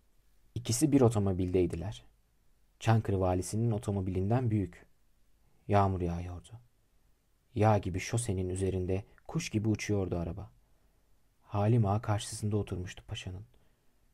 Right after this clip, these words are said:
Şoförün yanındaydı halı heybesi. Paşa,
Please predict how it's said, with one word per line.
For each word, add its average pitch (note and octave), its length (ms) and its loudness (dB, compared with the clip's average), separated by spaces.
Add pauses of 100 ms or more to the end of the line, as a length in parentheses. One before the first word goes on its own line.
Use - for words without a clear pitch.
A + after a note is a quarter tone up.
(360)
Şoförün A2 560 0
yanındaydı G#2 540 0
halı F2+ 220 -4
heybesi. F#2 500 -10 (880)
Paşa, A2 400 -2